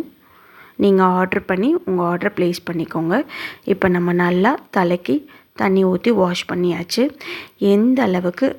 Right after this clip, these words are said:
நம்மளுடைய முடி எவ்வளோ கருமையா மாறி இருக்குன்னு பாருங்க. எந்த அளவுக்கு நம்மளுடைய நிறம் மாறி இருக்கு பாருங்க. வெள்ளை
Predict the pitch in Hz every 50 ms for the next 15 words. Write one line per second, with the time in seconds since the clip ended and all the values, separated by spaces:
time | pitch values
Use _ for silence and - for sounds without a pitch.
0 | 220 208 185 185 185 180 180 180 185 180 180 180 180 180 180 180 185 226 - -
1 | - - - - - - 196 185 - 226 247 247 247 - 190 185 180 196 202 208
2 | 208 214 214 208 196 190 185 180 180 180 180 - - 190 185 175 - - 175 170
3 | 170 175 175 175 185 233 277 302 - - - - - - - - - - _ _
4 | _ _ _ _ _ _ _ _ _ _ - - _ _ _ - - 202 202 202
5 | 202 214 226 240 233 208 208 196 202 196 - - 294 339 381 - 226 202 185 185
6 | 185 180 180 180 185 185 180 185 185 185 190 196 190 185 180 180 185 185 185 -
7 | - 175 - 180 180 175 175 175 180 226 285 302 - _ _ - 185 190 180 180
8 | 185 190 208